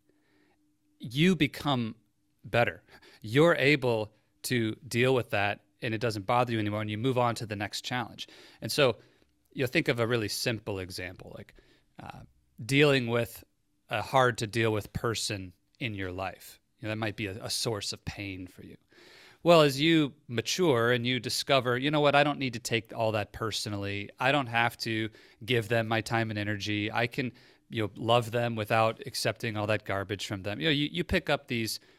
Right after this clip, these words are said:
new social skills, this emotional intelligence, and now that person doesn't really bother you anymore.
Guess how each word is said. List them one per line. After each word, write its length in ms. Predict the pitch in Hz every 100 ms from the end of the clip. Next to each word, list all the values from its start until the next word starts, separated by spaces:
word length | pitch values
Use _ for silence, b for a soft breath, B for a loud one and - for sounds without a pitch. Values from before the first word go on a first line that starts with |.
| b -
new 300 | 120 135 131
social 560 | - 131 120 - 117
skills, 400 | 110 - 156 151
this 180 | 95 -
emotional 640 | 135 107 117 120 117 110
intelligence, 560 | 101 127 139 113 110 -
and 120 | 170
now 120 | 190
that 160 | 175 -
person 320 | 160 151 135
doesn't 260 | 131 131 127
really 140 | 110
bother 340 | 98 101 120
you 100 | 107
anymore. 320 | 95 92 90